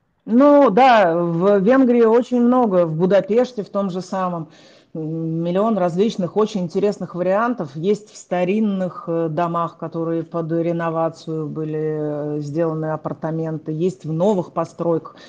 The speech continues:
Все, что хочет, все, что душе угодно, там нет ограничений. Единственное, в тринадцатом районе, э, русским не продают. Но это как бы уже нюансы, которые мы, естественно, рассказываем при покупке.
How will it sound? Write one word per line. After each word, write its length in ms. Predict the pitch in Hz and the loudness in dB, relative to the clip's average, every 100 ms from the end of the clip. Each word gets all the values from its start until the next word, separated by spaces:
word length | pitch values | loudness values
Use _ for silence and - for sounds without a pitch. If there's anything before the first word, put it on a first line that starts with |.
| - _ | -20 _
Все, 220 | - 247 | 2 2
что 180 | 277 254 | 4 -2
хочет, 260 | 254 254 - 165 151 | 2 2 2 -6 -8
все, 160 | - | -6
что 160 | 214 - | -6 -4
душе 320 | 165 190 - | -4 -2 0
угодно, 440 | 202 170 254 269 233 | 0 2 2 2 2
там 180 | 175 | 0
нет 200 | 175 240 | -2 0
ограничений. 760 | 202 175 185 196 208 196 170 160 | 0 0 0 -2 -4 -6 -4 -4
Единственное, 400 | 160 226 - 185 | -4 -4 -4 -8
в 40 | |
тринадцатом 680 | - 190 190 190 165 - 156 | -6 -4 0 -2 -2 -10 -12
районе, 520 | 151 165 180 269 233 170 - - - - - _ | -6 -4 0 2 0 -4 -16 -20 -20 -20 -20 _
э, 400 | - 165 165 160 | -4 -2 0 0
русским 520 | 160 214 226 - 175 170 | 0 0 -2 -6 -4 0
не 120 | 208 | -2
продают. 680 | 202 175 175 190 147 139 - | -2 -2 0 0 -2 -8 -12
Но 180 | 156 185 | -8 -6
это 160 | 185 | -8
как 220 | 156 170 | -8 -6
бы 240 | 156 160 160 | -4 -4 -2
уже 320 | 156 160 165 | -2 -2 -2
нюансы, 500 | 165 175 226 226 - | -2 -2 -2 -4 -10
которые 720 | - 156 156 156 151 147 143 - _ _ - | -16 -16 -12 -10 -8 -8 -10 -14 _ _ -8
мы, 160 | 160 160 | -4 -4
естественно, 580 | 156 - 185 - 160 156 | -4 0 -2 0 -4 -2
рассказываем 760 | 151 151 180 175 160 147 147 | -4 -4 -2 0 0 -2 -4
при 140 | 143 151 | -6 -8
покупке. 640 | - 156 - 135 - - | -8 -12 -10 -16 -16 -20